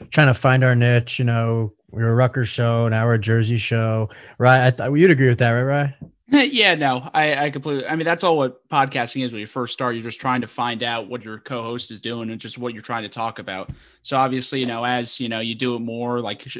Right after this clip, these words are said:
Speaker 2: like Alex and I have, like, it's eventually it's gonna get better and be the product that we wanna be.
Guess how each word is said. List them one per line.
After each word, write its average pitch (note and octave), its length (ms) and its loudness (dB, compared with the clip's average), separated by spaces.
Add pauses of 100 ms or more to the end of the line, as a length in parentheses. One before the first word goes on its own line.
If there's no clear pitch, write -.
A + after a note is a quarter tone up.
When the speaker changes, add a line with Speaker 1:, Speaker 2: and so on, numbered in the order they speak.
Speaker 2:
like A2+ 240 -6
Alex A2+ 260 -2
and A#2 100 -10
I G#2+ 120 -4
have, A2+ 340 -6
like, G2+ 140 -10
it's G2 100 -16
eventually A#2 380 -8
it's - 80 -16
gonna G#2+ 180 -8
get G2+ 240 -8
better A2 220 -6
and G#2 100 -10
be G#2 100 -8
the F#2+ 80 -12
product G2+ 300 -8
that G#2+ 80 -14
we G2 100 -14
wanna G2+ 240 -10
be. G2+ 340 -8